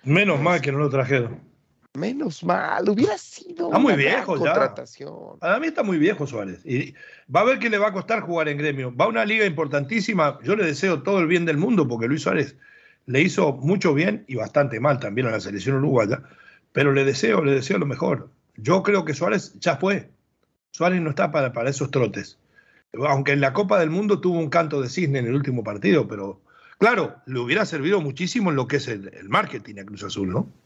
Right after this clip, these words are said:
Speaker 2: Bastante. ¿Te imaginas esa playera con el número nueve, Luis Suárez? Lo que se hubiera vendido. Cruz Azul lo intentó todo, mejoró,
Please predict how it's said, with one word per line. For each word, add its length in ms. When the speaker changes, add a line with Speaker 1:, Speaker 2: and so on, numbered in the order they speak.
Speaker 2:
Bastante. 880
¿Te 120
imaginas 460
esa 200
playera 500
con 140
el 80
número 300
nueve, 400
Luis 260
Suárez? 600
Lo 180
que 120
se 120
hubiera 220
vendido. 800
Cruz 180
Azul 260
lo 80
intentó 480
todo, 440
mejoró, 520